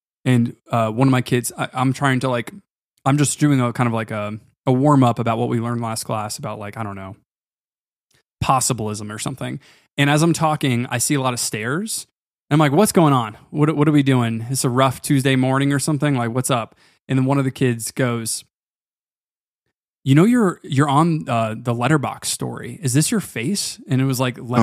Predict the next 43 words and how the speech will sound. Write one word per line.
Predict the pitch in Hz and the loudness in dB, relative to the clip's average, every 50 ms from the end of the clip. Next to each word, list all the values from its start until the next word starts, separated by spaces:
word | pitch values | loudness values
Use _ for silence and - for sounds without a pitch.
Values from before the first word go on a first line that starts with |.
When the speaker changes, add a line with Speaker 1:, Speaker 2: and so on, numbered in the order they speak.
| 113 107 104 - 120 123 | 6 6 4 4 2 2
Speaker 1:
Letterboxd | 117 | 2
had | 104 101 98 | 2 4 4
Speaker 2:
God. | 98 98 | 2 0
Speaker 1:
shared | - - 127 120 117 120 117 | -2 -2 -4 -4 -4 -4 -4
our | 117 110 107 | -6 -8 -8
podcast | - 110 110 113 - - 147 151 165 170 160 - | -8 -8 -8 -6 -4 -2 -2 -2 -2 -2 -4 -6
that | - 151 151 | -6 -4 -2
we | 156 165 | -2 0
did | 156 170 175 185 180 | 0 0 0 0 0
with | 151 131 120 - - | 0 -2 -2 -4 -6
a | 127 117 123 127 | -6 -6 -6 -6
few | - - 131 127 | -2 0 0 0
of | 117 | 0
their | 113 123 117 | -2 -4 -4
hosts. | 113 117 120 143 185 202 - - - - - _ _ _ _ _ _ - | -2 -2 0 0 -2 -2 -6 -8 -10 -12 -12 _ _ _ _ _ _ -2
And | 143 143 | 0 2
I | 143 | 2
was | 131 127 | 2 2
like, | 127 135 | 2 2
"I | 139 | 2
don't | 147 151 147 | 2 4 4
know | 135 135 | 4 4
who | 123 123 123 | 4 4 2
those | 123 117 110 | 2 0 -2
people | - 120 110 127 120 | -2 -4 -4 -6 -6
are. | 120 123 123 123 127 - _ | -6 -6 -6 -6 -8 -12 _
I | - 139 | -12 -10
don't | 117 117 120 | -10 -10 -10
know." | - - - - 135 | -10 -10 -10 -10 -8
They're | - 131 139 | -4 -2 0
like, | 143 139 127 | 0 2 2
"This | 180 233 240 - | 0 0 0 -2
guy | - - 165 170 233 262 202 | -2 0 2 4 4 4 4
looks | 165 156 170 196 185 - | 4 4 4 2 0 0
like | 156 143 135 131 - - | 0 0 0 0 0 0
you." | 131 113 113 - 120 135 233 - _ - 381 | 0 0 0 -2 -6 -6 -8 -12 _ -10 -12
Speaker 2:
<laughs> | - _ _ - - | -12 _ _ -8 -2
Speaker 1:
There's | - 156 156 | 2 2 4
no | 170 208 226 214 | 6 6 6 6
last | 180 175 170 170 160 - | 6 4 4 2 2 0
name, | - 170 170 160 147 135 | 0 2 2 2 2 0
but | 131 127 | 0 -2
it's, | 170 175 151 - - - | -2 -4 -6 -6 -6 -6